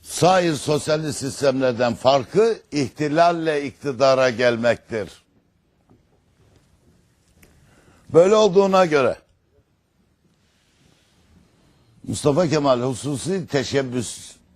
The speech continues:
için örnek teşkil edeyim diye bu malları edindi demek, edinme şeklinden kat'an nazar,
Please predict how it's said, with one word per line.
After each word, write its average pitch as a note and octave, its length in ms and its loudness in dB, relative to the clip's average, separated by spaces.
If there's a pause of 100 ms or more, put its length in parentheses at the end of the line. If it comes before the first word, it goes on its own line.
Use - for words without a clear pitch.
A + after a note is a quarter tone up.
için A#2+ 520 -2 (800)
örnek F3+ 440 0
teşkil C#3+ 420 -6
edeyim C#3+ 420 -2
diye A#2+ 220 -2
bu D3 100 -4
malları A#2+ 580 0
edindi A#2+ 680 -2
demek, D3 380 2 (1000)
edinme F#3+ 560 0
şeklinden F3 880 -2
kat'an F3+ 520 -2
nazar, D3 520 2